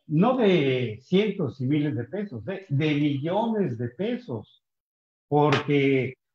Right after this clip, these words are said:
una canastilla de seis botellas o seis latas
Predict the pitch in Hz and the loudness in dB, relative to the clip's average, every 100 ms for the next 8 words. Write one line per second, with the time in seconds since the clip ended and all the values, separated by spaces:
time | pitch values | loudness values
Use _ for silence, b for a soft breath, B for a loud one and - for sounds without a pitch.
0 | - 160 214 240 - 175 175 - - 175 | -4 0 2 2 2 0 -2 -6 -2 0
1 | 147 127 120 117 107 113 110 107 104 - | 0 -2 -4 -4 -6 -6 -8 -10 -12 -16
2 | - 160 180 165 139 - 147 127 120 120 | -2 2 2 0 -4 -2 0 0 0 -4
3 | 120 92 - 143 139 - 139 135 135 - | -8 -12 -4 -2 -2 -2 0 2 2 2
4 | 123 165 - | -4 -6 -10